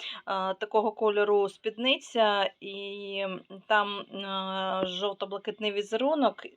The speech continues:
Ну, і за моїм смаком, е, мені необхідна темно-синього кольору. Тобто тоді це буде такий комплект, костюм,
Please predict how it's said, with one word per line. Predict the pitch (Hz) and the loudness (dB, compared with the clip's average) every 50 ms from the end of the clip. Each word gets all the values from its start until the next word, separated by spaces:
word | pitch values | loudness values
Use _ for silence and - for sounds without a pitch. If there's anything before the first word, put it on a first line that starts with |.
| - _ - | -20 _ -12
Ну, | 240 262 302 311 269 220 202 196 | -10 -8 -6 -4 -4 -4 -4 -6
і | 202 | -6
за | 190 185 196 202 196 196 | -2 2 4 6 6 6
моїм | 190 202 202 208 202 202 202 208 208 202 196 190 | 4 2 0 -2 -2 -2 -2 -4 -2 -4 -6 -8
смаком, | - - - 370 392 392 - 508 508 494 508 480 - - - - - - - - - - - - | -12 -8 -6 -6 -6 -2 2 2 2 2 0 -4 -8 -10 -12 -12 -10 -10 -10 -10 -10 -10 -8 -2
е, | - - 220 220 220 226 226 | 2 2 4 4 4 4 4
мені | 233 247 269 339 403 403 | 4 4 4 4 4 4
необхідна | 349 294 247 240 - - - 311 269 269 254 247 | 4 4 4 2 0 -2 -2 0 2 4 4 2
темно-синього | 240 - - 240 247 247 247 240 233 214 214 - - - 247 240 233 220 208 214 208 | 2 0 -2 -2 -2 0 0 0 -2 -2 -2 -4 -4 -4 -2 0 0 0 0 -2 -4
кольору. | 208 - 208 202 190 196 190 196 214 | -4 -2 -2 0 0 0 0 -2 -2
Тобто | - - 349 370 359 - | -2 -2 -4 -4 -4 -8
тоді | - 220 220 247 240 | -12 -6 -4 -4 -4
це | 240 - 208 | -2 -4 -6
буде | 185 180 185 196 190 180 170 185 185 | -6 -4 -6 -6 -4 -2 -2 -2 -2
такий | 180 180 180 - - 180 170 175 | -2 -6 -10 -10 -6 -6 -6 -4
комплект, | 175 - 185 180 180 - 262 294 330 311 - - | -4 -4 -6 -6 -6 -4 -2 0 0 0 -2 -4
костюм, | - - 202 214 - - - 269 277 277 277 | -8 -8 -8 -8 -8 -4 -2 0 0 0 -2